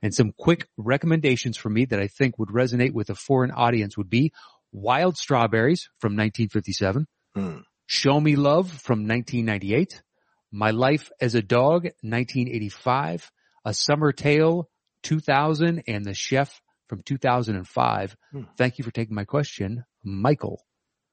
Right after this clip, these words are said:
Speaker 2: Well.
Speaker 1: Um, I haven't seen any of those that he just listed.
Speaker 2: <laughs>
Speaker 1: The Chef, is that, so did Favreau remake that one?
Speaker 2: Oh, I don't know. It's probably a different one since that's two thousand five.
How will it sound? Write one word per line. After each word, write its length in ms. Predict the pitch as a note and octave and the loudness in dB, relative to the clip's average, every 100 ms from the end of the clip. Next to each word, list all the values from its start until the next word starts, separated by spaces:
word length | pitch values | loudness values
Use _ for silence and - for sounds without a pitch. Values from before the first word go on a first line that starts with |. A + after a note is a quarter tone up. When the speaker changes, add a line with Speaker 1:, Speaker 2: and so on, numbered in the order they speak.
| _ _ - - | _ _ -14 -6
Speaker 2:
Well. 340 | A3 F3+ - _ _ _ _ _ _ _ G#2+ | -6 -6 -10 _ _ _ _ _ _ _ -4
Speaker 1:
Um, 440 | F#2 F2 F2 G2 _ _ _ - | -2 -4 -8 -14 _ _ _ -2
I 100 | A#2 | 0
haven't 240 | C3+ A2+ | 0 -2
seen 240 | - G#2+ G2 | -4 -2 2
any 220 | D#3+ G#2+ | 2 2
of 140 | F#2 - - _ - | 0 -8 -20 _ -2
those 280 | F#2+ F#2 - | 0 0 0
that 100 | F#2 | -2
he 100 | G2 | -2
just 240 | G2+ - - | -4 -6 -8
listed. 420 | - - G#2 C3 - - - | -8 -4 -4 -4 -12 -10 -6
Speaker 2:
<laughs> 80 | - _ A#3+ - - D#4+ G#4 C5 - _ _ _ - - | -6 _ -6 -6 -8 -6 -4 -4 -8 _ _ _ -20 0
Speaker 1:
The 100 | A2+ | 0
Chef, 400 | - - E3+ D#3+ | 2 0 2 2
is 140 | C3+ | 0
that, 240 | E3+ F3 _ - C#3+ | 0 -2 _ -20 -6
so 180 | E3 | -2
did 160 | C3 A#2+ | 0 0
Favreau 500 | - C3+ D3+ D3 B2 | 0 0 2 2 0
remake 380 | A#2+ D3+ E3+ F3 | 0 2 0 0
that 160 | A3+ | 0
one? 220 | A#3 A#3 - _ _ _ - | 0 -2 -4 _ _ _ -8
Speaker 2:
Oh, 80 | F2+ | -4
I 120 | - | -2
don't 160 | - - | -4 -4
know. 360 | - A2 - - | -2 -2 -4 -20
It's 100 | - | -2
probably 300 | D#3+ E3 G#2 | 2 2 0
a 40 | |
different 340 | F2+ G2 G#2+ E2+ | -6 -6 -6 -6
one 240 | C#2+ - _ _ - | -10 -14 _ _ -10
since 200 | - A2+ | -4 2
that's 220 | - E3+ | 4 4
two 140 | - G#2+ | 2 -2
thousand 380 | F#2 - C2+ | -2 -2 -6
five. 560 | - F2 F#2+ A#1 - | -2 0 2 2 -2